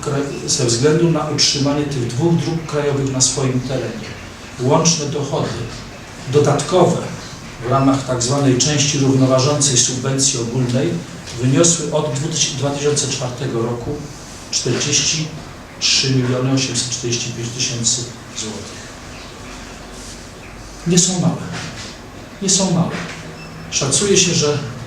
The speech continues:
koszt remontu tego mostu nie powinien przekroczyć czterdziestu milionów złotych. Pytanie, czy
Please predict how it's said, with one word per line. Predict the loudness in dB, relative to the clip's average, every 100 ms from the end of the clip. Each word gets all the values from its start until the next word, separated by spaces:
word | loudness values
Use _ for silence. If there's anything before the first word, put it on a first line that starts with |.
| -4
koszt | 2 2 4
remontu | 4 4 4 2
tego | 0 0
mostu | 2 0 2 0 0 -4 -12 -14 -12 -10 -6 -2
nie | 0
powinien | 2 2 2
przekroczyć | 2 0 -2 -4 -4
czterdziestu | -4 -2 0 0 0
milionów | 0 0 -2 -4
złotych. | -6 -8 -10 -12 -12 -14 -12 -12 -14 -14 -14 -14 -14 -14 -12 -12 -12 -12 -12 -12 -12 -12 -8
Pytanie, | 0 4 6 6
czy | 6 4 6